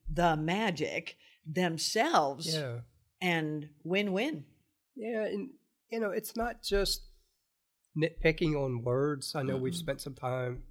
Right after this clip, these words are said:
Speaker 2: but to sit and brainstorm plot point
Speaker 1: Mm-hmm.
Speaker 2: or a message
Speaker 1: Mm.
Speaker 2: or a s-, character arc in fiction, a personality of a character, not just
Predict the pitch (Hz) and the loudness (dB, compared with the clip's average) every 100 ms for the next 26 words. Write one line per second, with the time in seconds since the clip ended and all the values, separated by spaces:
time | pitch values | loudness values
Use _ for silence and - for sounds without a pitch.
0 | - 151 151 _ 156 - - 175 175 160 | -16 -14 -14 _ -6 -4 0 0 0 -4
1 | 127 117 127 139 139 - 139 127 127 123 | -4 -4 -2 -2 -2 -4 -2 0 0 0
2 | 120 120 _ _ - - 127 - - - | -4 -6 _ _ -14 -4 -2 -2 -6 -10
3 | 120 117 - - 175 165 160 147 170 160 | -8 -10 -14 -8 -4 -4 -4 -8 -12 -14
4 | _ _ _ _ _ - 135 131 123 123 | _ _ _ _ _ 2 4 4 4 2
5 | 127 127 120 113 120 - 135 127 - - | 0 -4 -2 0 0 -2 -4 -6 0 0
6 | - _ - 165 151 143 - _ _ - | -2 _ -8 -6 -6 -8 -16 _ _ 0
7 | 143 139 143 - - - _ _ _ - | 2 2 0 -4 -4 -6 _ _ _ -6
8 | 147 143 131 - - - 113 117 - - | -2 0 0 -6 -12 -6 -6 -6 -10 -18
9 | - 123 117 _ 123 117 - - 123 123 | -8 -8 -8 _ -6 -6 -8 -10 -14 -18
10 | _ _ _ - - - - 151 - 127 | _ _ _ -14 -14 -2 -2 0 -2 0
11 | 123 143 147 135 120 113 - - 117 117 | 2 2 2 2 0 -2 -8 -6 -4 -2
12 | 120 - 131 - - 143 135 143 156 151 | -6 -12 -16 -16 -8 -2 0 -2 0 0
13 | 135 - | 0 -4